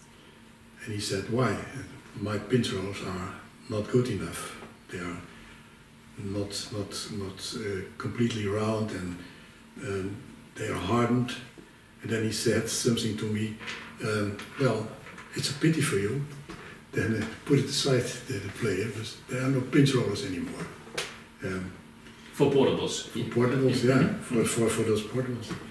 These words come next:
Speaker 1: And then I said, "Well, I don't think that such a perfect product, such a complex product, y-, you, you have to stop with, with using it only for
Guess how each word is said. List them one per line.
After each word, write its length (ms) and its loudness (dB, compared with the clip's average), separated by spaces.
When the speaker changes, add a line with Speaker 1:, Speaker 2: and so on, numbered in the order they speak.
Speaker 1:
And 100 -4
then 120 2
I 80 0
said, 300 0
"Well, 260 -2
I 40 2
don't 260 6
think 240 2
that 260 -2
such 320 6
a 20 -2
perfect 500 4
product, 560 -4
such 280 -4
a 60 -6
complex 360 0
product, 440 -10
y-, 180 2
you, 60 4
you 100 4
have 160 -2
to 20 -2
stop 340 6
with, 200 2
with 140 0
using 260 6
it 80 -4
only 240 4
for 500 0